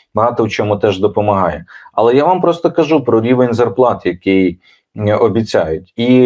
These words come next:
я вам інше скажу. У нас говорять про мобілізацію, і всю мобілізацію сприймають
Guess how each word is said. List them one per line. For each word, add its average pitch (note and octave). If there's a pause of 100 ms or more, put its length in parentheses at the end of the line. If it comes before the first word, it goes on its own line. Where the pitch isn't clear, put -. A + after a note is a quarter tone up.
(360)
я B2+
вам D3+
інше C#3+
скажу. F2 (300)
У A2+
нас D3+
говорять C#3
про B2+
мобілізацію, A#2
і F#2+
всю A2+
мобілізацію C3+
сприймають B2+